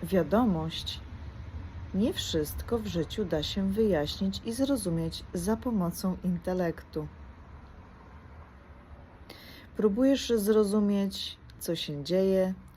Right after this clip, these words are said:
znaleźć logiczne wyjaśnienie albo przewidzieć,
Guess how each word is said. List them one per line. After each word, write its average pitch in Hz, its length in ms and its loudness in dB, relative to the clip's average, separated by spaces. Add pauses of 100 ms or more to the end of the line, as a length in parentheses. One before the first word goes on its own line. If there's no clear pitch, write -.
znaleźć 170 640 0
logiczne 165 600 -2
wyjaśnienie 185 840 0 (260)
albo 160 340 -4
przewidzieć, 170 840 -2